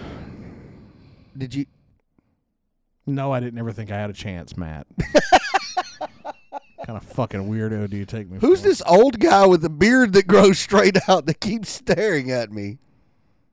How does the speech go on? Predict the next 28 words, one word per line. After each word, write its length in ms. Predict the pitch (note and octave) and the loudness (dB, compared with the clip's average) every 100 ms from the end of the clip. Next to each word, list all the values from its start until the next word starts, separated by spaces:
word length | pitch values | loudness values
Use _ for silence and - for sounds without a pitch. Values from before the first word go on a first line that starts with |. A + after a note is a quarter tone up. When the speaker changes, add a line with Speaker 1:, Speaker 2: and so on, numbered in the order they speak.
| _ _ _ _ _ _ - | _ _ _ _ _ _ -8
Speaker 2:
Mind 200 | A#2 A#2 | -6 -4
your 80 | |
business. 420 | A#2 A2+ G#2 G2 A2+ | -2 -4 -6 -10 -4
Let 140 | A2 | -4
it 100 | G#2+ A2 G#2 F#2 - - C#5 - G#4 - - - - F#4+ C6+ - | -2 -4 -6 -8 -10 0 0 4 2 2 -6 -8 -6 -8 -6 -10
happen. 280 | D4 - - - _ - G#3 | -10 -8 -12 -12 _ -10 -8
<laughs> 80 | - | 0
I 40 | E3 | 0
would 200 | D#3 C3+ | 0 -2
never 220 | B2 A2 | -4 -4
be 140 | A2 | -8
that 180 | A2 G#2+ | -12 -14
fucking 320 | - G#2 G2+ G#2 | -12 -12 -10 -10
weird, 300 | G2+ G2+ G#2+ | -8 -10 -10
by 140 | G2+ | -10
the 80 | G#2 | -8
way. 180 | G#2 G#2 _ - - A3 _ _ _ _ | -10 -12 _ -20 -20 -20 _ _ _ _
At 60 | - | -8
least 120 | C#3+ B2+ | -6 -6
I 40 | |
don't 120 | G#2+ | -6
think 180 | G#2+ G2 | -8 -8
I 60 | F#2+ | -10
would 120 | F2+ | -8
be, 100 | G2 | -10
unless 320 | G#2+ A2+ - | -10 -10 -10
I. 120 | G#2 G#2+ F3+ - | -10 -12 -14 -8
Anyway, 260 | F#3+ C#3 | -6 -6